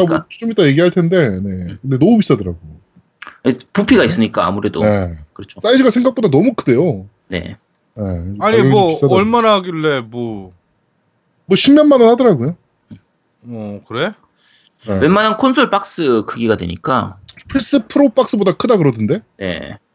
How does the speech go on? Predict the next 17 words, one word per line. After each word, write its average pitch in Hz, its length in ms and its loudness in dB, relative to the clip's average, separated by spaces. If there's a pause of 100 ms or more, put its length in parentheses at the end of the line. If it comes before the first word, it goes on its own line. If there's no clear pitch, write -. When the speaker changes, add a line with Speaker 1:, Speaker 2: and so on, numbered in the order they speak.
(120)
Speaker 1:
네. 90 180 -8
Speaker 2:
그러니까 101 360 -10
뭐, - 220 -12 (440)
어쩔 113 220 -8
수 135 80 -6
없죠. - 280 -10 (260)
Speaker 1:
네. 85 220 -10
Speaker 2:
음. 110 280 -8 (1160)
Speaker 1:
그리고 214 220 0
분명히 233 920 4 (1040)
아제트도 226 460 2
그렇겠지만 143 640 0
조립 202 320 2
한번 175 240 2
해보고 185 540 0 (760)
던져놓을 147 440 4
거라. 95 180 -4